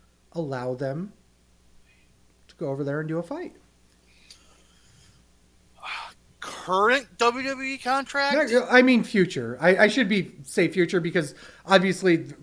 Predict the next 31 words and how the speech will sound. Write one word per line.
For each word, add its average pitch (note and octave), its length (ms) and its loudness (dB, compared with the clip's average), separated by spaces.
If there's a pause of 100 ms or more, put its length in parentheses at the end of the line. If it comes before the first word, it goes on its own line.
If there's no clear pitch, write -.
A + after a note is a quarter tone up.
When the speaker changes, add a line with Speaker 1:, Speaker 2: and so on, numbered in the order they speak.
Speaker 1:
those E3+ 200 4
contracts E3 560 0
are C#3+ 140 0
before A#2 380 -8
and C3+ 120 -4
ever. B2+ 360 4 (420)
But F3+ 200 2
would G3+ 200 6
they F#3+ 160 6
be F3+ 400 -2
able F3 200 0
to F3 160 -4
write D3 400 -4
those C#3+ 300 -2
in G#3 220 -6 (720)
as, D#3+ 140 -2
like, E3+ 160 2
a D#3+ 60 -4
combo D#3 680 -6 (180)
contract? - 560 -16
Speaker 2:
I F3 200 2
think C#4 480 -6
the F3+ 140 2
possibility F3 1120 4
is B2+ 200 -8
more C#3+ 320 -8 (120)
open. A#2+ 340 -16 (580)
How B2+ 120 -8
about A#2 220 -8
that? F2+ 200 -16 (360)
Speaker 1:
Okay, A#3 340 -8